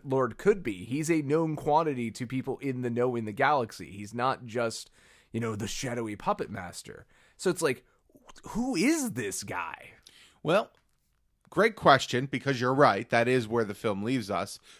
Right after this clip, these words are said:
Speaker 2: What's really funny is, based on everything we're gonna talk about in current canon, Han and Leia's perception of Snoke is pretty much he's Ben's imaginary friend. <laughs> Which is kind of very funny and weird.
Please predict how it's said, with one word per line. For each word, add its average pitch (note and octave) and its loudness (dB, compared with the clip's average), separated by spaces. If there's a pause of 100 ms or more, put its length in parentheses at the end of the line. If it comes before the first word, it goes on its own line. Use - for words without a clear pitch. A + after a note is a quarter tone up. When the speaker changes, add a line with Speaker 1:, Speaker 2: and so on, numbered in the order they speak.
Speaker 2:
What's C#3+ -2
really G#3+ -2
funny G#3 0
is, B2+ 2 (320)
based G3 0
on F#3 0
everything D3 -2
we're D3 -4
gonna C#3 -4
talk D3+ 0
about E3 -2
in D#3+ -6
current E3 -4
canon, F#3+ -4 (340)
Han F3+ 4
and F#3 0
Leia's E3+ 0
perception - -6
of B2+ -6
Snoke C#3 -2 (360)
is C3+ -8
pretty D4 0
much G3+ 0
he's D3+ -2
Ben's C3 2
imaginary A2+ 2
friend. E2+ -8 (640)
<laughs> - -20
Which B3+ -6
is E4+ -14
kind G#3 4
of D3 -2
very B2+ 4
funny G2 -2
and F#2 -6
weird. F#2 -8